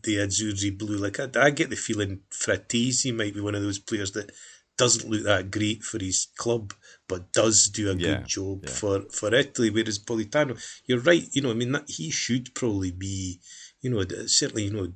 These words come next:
Speaker 1: Chiesa's obviously a standout as a wide man, but with Chiesa on one wing and him on another sounds like a really good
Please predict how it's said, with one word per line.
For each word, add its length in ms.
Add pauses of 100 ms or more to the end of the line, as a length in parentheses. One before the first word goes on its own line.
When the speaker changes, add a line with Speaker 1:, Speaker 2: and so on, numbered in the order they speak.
(160)
Speaker 1:
Chiesa's 460
obviously 280
a 60
standout 720
as 160
a 160 (380)
wide 340
man, 260
but 140
with 180 (120)
Chiesa 320
on 160
one 240
wing 240
and 100
him 160
on 140
another 460 (420)
sounds 420
like 240
a 160
really 220
good 280